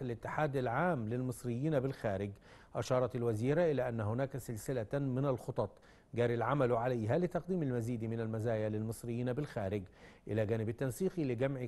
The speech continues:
كل الخدمات المتقدمة أو المقدمة للمص-،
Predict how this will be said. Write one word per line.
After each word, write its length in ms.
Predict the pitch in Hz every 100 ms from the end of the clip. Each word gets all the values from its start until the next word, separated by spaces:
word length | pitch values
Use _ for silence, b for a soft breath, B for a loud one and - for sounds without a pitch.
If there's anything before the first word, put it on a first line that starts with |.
| -
كل 200 | 165 156
الخدمات 560 | 131 - 117 123 190
المتقدمة 840 | 202 156 151 165 156 117 120 117 135 - B B -
أو 160 | 139
المقدمة 680 | 175 175 - 135 120 107 95
للمص-، 440 | 104 151 160 -